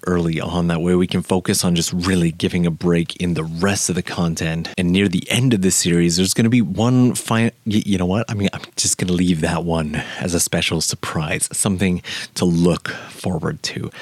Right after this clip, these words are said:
But in the case that you can't wait that long or simply don't want to wait that long for all of this content, I have a little surprise for you.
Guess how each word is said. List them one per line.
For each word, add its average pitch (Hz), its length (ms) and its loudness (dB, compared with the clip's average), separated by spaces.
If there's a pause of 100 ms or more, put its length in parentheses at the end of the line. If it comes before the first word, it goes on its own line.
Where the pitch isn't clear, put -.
But - 140 0
in 113 80 2
the 117 80 2
case 123 280 0
that - 100 -4
you 104 140 0
can't 113 440 0
wait 98 220 0
that 92 220 0
long 98 340 2
or 87 120 0
simply 95 380 0
don't 90 300 2 (120)
want 98 420 0
to 92 100 0
wait 90 240 2
that 85 220 0
long 82 440 2
for - 420 -6
all 87 140 2
of 82 120 0
this 85 180 0
content, 82 580 -2
I - 60 -4
have 92 340 -2
a 90 40 -2
little 95 200 2
surprise - 440 -4
for - 120 -6
you. - 280 -8